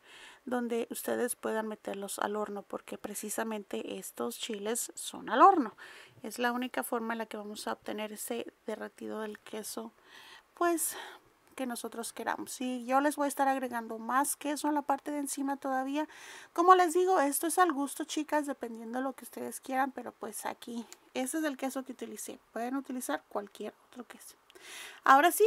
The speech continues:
los llevamos al horno, chicas. Eh, yo los puse en lo que es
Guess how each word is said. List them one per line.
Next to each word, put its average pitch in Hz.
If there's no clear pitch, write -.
los 330
llevamos 254
al 247
horno, 277
chicas. 302
Eh, 240
yo 247
los 254
puse 262
en 247
lo 233
que 226
es -